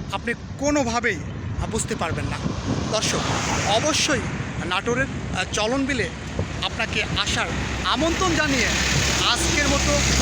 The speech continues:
এই আমি কাউসার আহমেদ ভিডিও যোগে চলন বিল থেকে বিদায় নিচ্ছি। আপনাদের সকলের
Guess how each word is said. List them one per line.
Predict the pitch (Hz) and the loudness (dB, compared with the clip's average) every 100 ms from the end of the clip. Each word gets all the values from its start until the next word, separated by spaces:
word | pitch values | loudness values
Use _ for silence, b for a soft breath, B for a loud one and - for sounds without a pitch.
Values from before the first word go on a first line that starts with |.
| - - | 4 6
এই | 214 | 6
আমি | 208 - 208 262 320 | 6 4 4 6 6
কাউসার | 302 294 294 | 6 6 4
আহমেদ | 254 247 226 - - - - - - | 4 2 2 2 2 2 2 2 2
ভিডিও | 233 233 277 269 | 2 4 4 4
যোগে | 262 262 262 254 - - - - | 2 4 2 2 2 2 2 2
চলন | 269 294 349 254 - 202 | 2 4 4 4 2 2
বিল | 226 285 - | 4 4 2
থেকে | 214 180 151 - - 185 | 2 0 -2 -2 -2 0
বিদায় | 226 226 214 | 2 2 2
নিচ্ছি। | 202 - - 160 - - - - - - - - - - - 180 | 2 0 0 0 0 0 0 -2 -2 -2 -4 -4 -4 -4 -2 -2
আপনাদের | 190 226 226 233 - - - - - - - | -2 0 0 -2 -4 -8 -8 -10 -10 -10 -6
সকলের | - 269 294 220 | -2 0 0 0